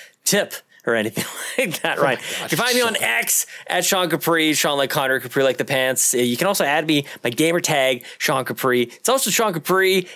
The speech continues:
Speaker 1: in the Discord, and we're all hanging out in there. Let me know what you guys think about all the stuff that we talked about.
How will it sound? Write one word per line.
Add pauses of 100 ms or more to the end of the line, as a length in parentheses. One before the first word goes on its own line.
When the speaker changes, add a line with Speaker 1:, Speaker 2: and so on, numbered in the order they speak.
(140)
Speaker 1:
in
the
Discord,
and
we're
all
hanging
out
in
there.
Let
me
know
what
you
guys
think
about
all
the
stuff
that
we
talked
about.